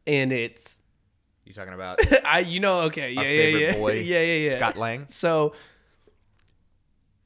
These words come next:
Speaker 1: Ant-Man, great guy.
Speaker 2: Wonderful dude. He has a
Speaker 1: Great
Speaker 2: daughter.
Speaker 1: guy. Yeah,
Speaker 2: Loves
Speaker 1: family
Speaker 2: his
Speaker 1: man.
Speaker 2: wife.
Speaker 1: Family man. There is a theory
Speaker 2: Mm-hmm.
Speaker 1: floating around the internet
Speaker 2: Floating.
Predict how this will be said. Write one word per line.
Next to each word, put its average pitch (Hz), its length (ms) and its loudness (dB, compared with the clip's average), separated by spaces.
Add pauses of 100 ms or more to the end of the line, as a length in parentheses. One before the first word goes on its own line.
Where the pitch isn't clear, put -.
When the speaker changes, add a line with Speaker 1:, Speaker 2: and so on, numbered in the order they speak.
(160)
Speaker 1:
Ant-Man, 113 560 -4 (400)
great 120 280 -4
guy. 107 300 -14 (280)
Speaker 2:
Wonderful 127 320 -10
dude. 98 260 -12 (260)
He 165 80 -10
has 104 160 -8
a 95 60 -16
Speaker 1:
Great 98 200 0
Speaker 2:
daughter. - 140 0
Speaker 1:
guy. 113 320 -2 (280)
Yeah, 156 220 -2
Speaker 2:
Loves 107 160 -8
Speaker 1:
family 156 300 0
Speaker 2:
his 120 80 -2
Speaker 1:
man. 120 100 -2
Speaker 2:
wife. - 280 -12 (420)
Speaker 1:
Family 127 260 -8
man. 104 200 -12 (1160)
There 285 480 -4
is 180 640 -4 (140)
a 113 400 -6 (500)
theory 139 460 -6 (680)
Speaker 2:
Mm-hmm. 90 320 -18
Speaker 1:
floating 127 360 -8
around 160 540 -6 (280)
the 233 200 -12
internet 104 420 -10 (280)
Speaker 2:
Floating. 87 340 -16